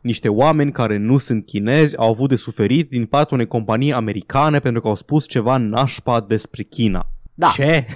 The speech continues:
Speaker 2: Este, e, când fac, când o rezume așa, sună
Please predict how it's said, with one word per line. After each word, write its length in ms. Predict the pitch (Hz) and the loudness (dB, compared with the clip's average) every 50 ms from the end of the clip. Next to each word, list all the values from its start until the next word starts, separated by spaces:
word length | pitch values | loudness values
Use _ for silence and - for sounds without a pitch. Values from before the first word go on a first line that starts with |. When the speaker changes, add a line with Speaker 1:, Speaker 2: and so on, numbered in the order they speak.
| - - - - - - - - - - - - _ | -14 -14 -16 -8 -4 -2 -2 -2 -4 -8 -14 -16 _
Speaker 2:
Este, 320 | - 151 180 185 - - 175 | 0 0 0 0 0 -2 -2
e, 220 | 170 165 160 156 | -2 0 -2 -2
când 340 | 147 - 160 156 147 139 139 135 | 0 0 0 0 0 0 -2 -2
fac, 260 | - 180 175 139 - _ | -2 -2 -2 -4 -6 _
când 120 | 147 139 | -6 -4
o 120 | 139 135 | -4 -4
rezume 340 | 131 131 135 131 143 180 165 | -4 -4 -4 -2 -2 0 0
așa, 320 | 131 120 117 - 147 139 131 | 0 -2 -4 -4 -4 -4 -4
sună 420 | - - 139 127 120 117 117 - | -2 -4 -4 -2 -2 -4 -6 -8